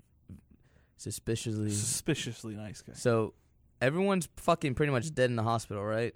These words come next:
Speaker 2: But that motherfucker.
Speaker 1: But him, right?
Speaker 2: Mm-hmm.
Speaker 1: He's just kinda just on the floor bleeding out, right?
Speaker 2: Mm-hmm. Mm-hmm.
Speaker 1: Yet they kill Bob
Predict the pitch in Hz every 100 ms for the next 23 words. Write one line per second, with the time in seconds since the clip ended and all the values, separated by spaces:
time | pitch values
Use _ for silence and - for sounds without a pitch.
0 | - 123 120 117 104 110 123 117 127 117
1 | 101 - _ _ _ _ _ _ _ -
2 | 113 123 - 139 135 123 131 139 - 131
3 | 127 135 - 143 127 120 113 107 - -
4 | 117 123 113 - 120 110 120 120 113 110
5 | 113 107 - 139 127 123 123 131 139 139
6 | - 127 123 123 143 - _ - _ _
7 | - 113 110 - 110 - 117 107 110 107
8 | 110